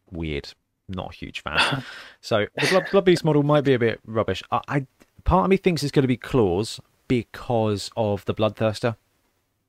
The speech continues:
Speaker 1: Um, and the P B one
Speaker 2: Mm.
Speaker 1: rules for Bloodthirster. Bloodthirster was a claw big guy who then had to add Mighty Blow. But, I mean, realistically, I think this dude's gonna be hundred and forty, hundred and fifty K, um, strength
Speaker 2: Easy,
Speaker 1: fi-,
Speaker 2: yeah.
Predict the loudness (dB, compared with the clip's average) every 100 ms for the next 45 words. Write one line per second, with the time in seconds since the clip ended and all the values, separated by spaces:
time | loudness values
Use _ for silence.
0 | _ _ _ -4 -4 -6 -8 -8 -8 -6
1 | -6 -4 -4 0 -2 -2 -4 -4 -4 -4
2 | -2 -2 -2 -4 -4 -4 0 -2 -2 -4
3 | -4 -4 -6 0 2 2 0 -4 -4 -4
4 | -6 -14 -20 -20 _ 0 2 0 0 -6
5 | -8 -8 -4 -4 -4 -6 -8 -8 -4 0
6 | 0 -4 _ -20 -20 _ _ -2 -2 _
7 | _ _ -8 -4 -4 -6 _ _ _ _
8 | _ 2 4 2 0 -4 0 -2 -2 -4
9 | -4 -4 -4 -4 -4 -4 -2 0 -2 -2
10 | -4 -4 -2 -2 -2 -4 -6 -6 -6 -4
11 | -4 -4 -10 -4 -4 -4 -8 _ _ _
12 | _ _ -8 -6 -6 -8 -10 -6 -4 -4
13 | -6 -8 -10 _ _ -6 -4 -6 -8 -10